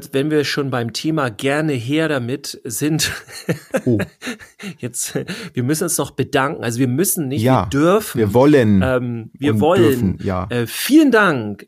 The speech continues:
Speaker 1: an die Anja, äh, für die Spende.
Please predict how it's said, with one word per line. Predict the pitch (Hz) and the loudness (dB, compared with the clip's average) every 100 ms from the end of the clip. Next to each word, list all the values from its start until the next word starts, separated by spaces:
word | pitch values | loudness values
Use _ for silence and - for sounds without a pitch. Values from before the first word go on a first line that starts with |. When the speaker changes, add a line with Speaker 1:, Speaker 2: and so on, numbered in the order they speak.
| _ | _
Speaker 1:
an | 143 160 175 | 0 0 0
die | 156 | 0
Anja, | 151 160 135 123 135 151 - - _ | 2 2 2 2 -2 -4 -14 -20 _
äh, | 123 120 | -8 -8
für | - 143 | -6 -6
die | 131 131 | -4 -6
Spende. | - - 139 160 160 123 123 139 | -6 0 2 2 0 0 -2 -4